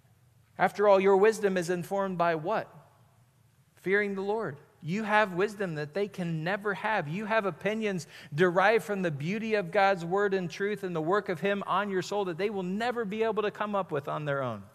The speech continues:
Convincing outsiders of an appropriate geopolitical stance won't give them life.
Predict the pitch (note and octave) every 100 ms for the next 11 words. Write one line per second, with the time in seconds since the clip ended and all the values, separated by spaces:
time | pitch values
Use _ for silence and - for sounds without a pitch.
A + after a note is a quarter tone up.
0 | _ _ _ _ _ _ _ _ _ _
1 | _ _ - F#3 E3+ A#3 A3+ G3 F#3 G#3
2 | G#3+ F#3 E3+ F3 E3+ E3+ - G3+ G3+ G3
3 | D3+ D3+ G3 F3+ F3 F#3+ F3 E3 - F3+
4 | F3 D3+ D#3+ G3 E3+ F3+ E3+ F3 F3+ D#3+
5 | F#3+ D3